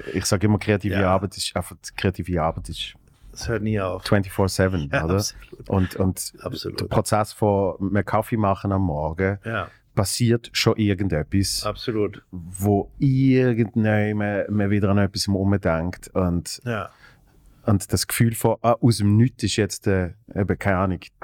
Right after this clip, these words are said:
Speaker 1: der Sch-, der, die Schlusspointe gekommen zu dieser Geschichte“, oder was auch immer.
Speaker 2: Voll.
Speaker 1: Ist
Speaker 2: Ja.
Speaker 1: ein halbes Jahr irgendwie unterschwellig an dem geschafft worden.
Speaker 2: Ja, ich glaub, ja, ich glaub, das ist auch ein bisschen der Unterschied zwischen Laien und Profis, weil Ideen haben alle Menschen immer wieder. Die Frage ist nur, wie,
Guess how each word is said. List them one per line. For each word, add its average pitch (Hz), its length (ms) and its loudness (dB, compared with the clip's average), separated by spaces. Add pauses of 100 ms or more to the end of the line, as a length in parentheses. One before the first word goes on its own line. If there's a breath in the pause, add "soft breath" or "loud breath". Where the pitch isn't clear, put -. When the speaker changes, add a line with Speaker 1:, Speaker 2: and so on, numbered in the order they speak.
(960)
Speaker 1:
der 104 60 -2
Sch-, - 200 -2 (180)
der, 104 140 -6
die - 140 -6
Schlusspointe 104 680 0
gekommen 92 260 -2
zu - 120 -10
dieser 87 280 0
Geschichte“, - 460 -8
oder 98 180 -2
was 113 180 0
auch 117 80 2
immer. 98 380 -4
Speaker 2:
Voll. 104 440 -4 (120)
Speaker 1:
Ist - 300 -2
Speaker 2:
Ja. 113 240 -4 (280)
Speaker 1:
ein 98 160 -2
halbes 117 360 0
Jahr 123 300 2
irgendwie 113 440 0
unterschwellig 113 840 -2
an 101 120 -2
dem 98 220 0
geschafft - 380 -2
worden. 85 440 -2 (1300 loud breath)
Speaker 2:
Ja, 135 200 2
ich 151 100 -4
glaub, 120 280 -2
ja, 127 520 -4
ich - 60 -20
glaub, - 140 -6
das 123 120 -4
ist - 60 -4
auch 120 80 -6
ein 131 60 0
bisschen 135 220 -2
der 127 100 2
Unterschied 139 400 0
zwischen 127 340 0
Laien 127 380 2
und 113 160 -4
Profis, 135 580 -2
weil 120 200 2
Ideen 131 460 0
haben 131 160 -4
alle 143 240 2
Menschen 113 460 -6
immer 113 320 -2
wieder. 117 320 2
Die 120 80 -6
Frage 127 300 -4
ist 117 180 -10
nur, 120 360 0
wie, 120 360 -2